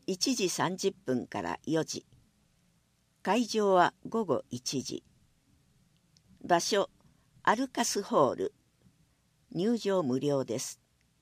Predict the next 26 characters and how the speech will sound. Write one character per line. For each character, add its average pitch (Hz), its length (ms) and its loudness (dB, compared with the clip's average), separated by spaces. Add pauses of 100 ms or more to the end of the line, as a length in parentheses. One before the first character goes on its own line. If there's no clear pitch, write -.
(800)
内 226 340 2
容、 175 320 2 (840)
一、 180 420 -2 (1300)
コ 240 140 4
ン 294 60 2
テ 254 180 2
ス - 160 -4
ト 247 120 -2
部 226 140 -2
門 208 280 2
賞 117 340 0 (100)
受 151 160 -4
賞 196 320 2
者 127 220 -2
に 127 160 0
よ 120 100 0
る 127 220 0 (100)
ビ 175 140 -6
ジ 262 160 0
ネ 254 120 4
ス 226 180 -2
プ 226 180 -4
ラ 160 120 2
ン 117 140 -4
の 101 140 -6
発 - 240 -8